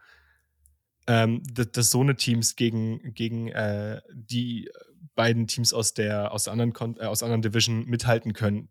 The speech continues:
Jetzt vielleicht nicht krass mithalten können, aber von dem, was sie dieses Jahr gezeigt haben, auch in den Spielen gegen diese Teams, also Illinois zum Beispiel gegen Michigan, hat man ja gesehen, dass da auf jeden Fall so ein bisschen Schlagkraft besteht auf der offensiven Seite auch, dass man denen da ein bisschen wehtun kann. Das sehe ich bei Iowa halt aktuell nicht.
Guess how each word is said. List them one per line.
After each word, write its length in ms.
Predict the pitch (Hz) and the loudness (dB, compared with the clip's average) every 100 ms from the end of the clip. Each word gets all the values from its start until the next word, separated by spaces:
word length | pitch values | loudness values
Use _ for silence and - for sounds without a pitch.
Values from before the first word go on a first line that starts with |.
| _ | _
Jetzt 240 | 123 120 - | 0 2 2
vielleicht 320 | 131 131 - | 4 4 4
nicht 120 | 131 | -4
krass 280 | - 143 - | 2 2 4
mithalten 400 | 143 139 127 131 | 2 2 0 0
können, 240 | 135 127 | 2 2
aber 180 | 120 117 | 2 2
von 140 | - 110 | 2 0
dem, 160 | 131 | 2
was 160 | 135 - | 2 0
sie 80 | 120 | -2
dieses 240 | 120 113 | 0 2
Jahr 100 | 120 | 2
gezeigt 440 | 113 - 131 131 120 | 0 -2 -2 -2 -2
haben, 160 | 107 | -2
auch 200 | 123 113 | -2 -2
in 80 | 143 | 2
den 140 | 139 | 4
Spielen 380 | 120 - 120 120 | 2 0 0 0
gegen 300 | - 139 139 | 0 2 2
diese 300 | 110 110 101 - | 2 0 -2 -4
Teams, 300 | 110 104 104 | -4 -4 -4
also 200 | 107 113 | -6 -4
Illinois 340 | 110 113 120 | 0 2 2
zum 160 | - 117 | 0 -4
Beispiel 200 | - 107 | -4 -4
gegen 140 | 107 | -2
Michigan, 400 | 110 - 104 98 - - - - _ _ _ _ _ _ | 0 0 -2 -6 -10 -20 -20 -20 _ _ _ _ _ _
hat 180 | - 117 | 0 4
man 100 | 127 | 4
ja 80 | 123 | 4
gesehen, 340 | 113 110 117 | 4 2 4
dass 140 | 131 117 | 2 2
da 80 | 110 | 2
auf 160 | 107 | 0
jeden 160 | 113 123 | 0 0
Fall 180 | 127 113 | 0 0
so 100 | 113 | 0
ein 40 | |
bisschen 200 | 120 120 | 0 0
Schlagkraft 520 | - 117 120 - - | 2 2 2 -2 -2
besteht 460 | 110 - 120 117 - | -2 0 2 0 0
auf 160 | 107 | -4
der 160 | - - | -4 -2
offensiven 500 | - 139 117 107 107 | 0 2 2 2 0
Seite 380 | 104 98 98 101 | -2 -4 -4 -4
auch, 120 | 98 | -6
dass 200 | 110 - | -6 -2
man 100 | 107 | 0
denen 140 | 107 | 0
da 60 | 107 | -2
ein 60 | 110 | 0
bisschen 240 | - 107 | 0 0
wehtun 320 | 110 110 107 | -2 -2 -4
kann. 200 | - 92 | -4 -6
Das 100 | 92 | -6
sehe 100 | 110 | -6
ich 80 | 101 | -4
bei 160 | 95 95 | -4 -4
Iowa 240 | 98 90 | -2 -2
halt 140 | 98 | -4
aktuell 380 | - - - 98 | -12 -14 -10 -10
nicht. 240 | 98 110 | -10 -14